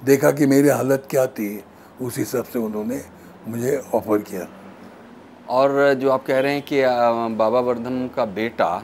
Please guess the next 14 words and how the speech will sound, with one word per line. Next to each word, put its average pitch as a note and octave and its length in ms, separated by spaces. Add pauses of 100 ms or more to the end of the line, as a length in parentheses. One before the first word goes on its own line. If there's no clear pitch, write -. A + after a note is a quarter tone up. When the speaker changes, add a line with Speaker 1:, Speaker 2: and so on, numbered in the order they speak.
(160)
Speaker 2:
आपका G#2 580 (340)
स्कूल C3+ 380
का F#2 160
दोस्त E2 280
था, G2 260 (340)
स्कूल D#3+ 240
में D#3 120
आप D3+ 160
पढ़ C#3 140
क्या G2 180
रहे D2 160
थे? - 300 (460)
Speaker 1:
मैं, D#3+ 580 (260)
मैं F#3 340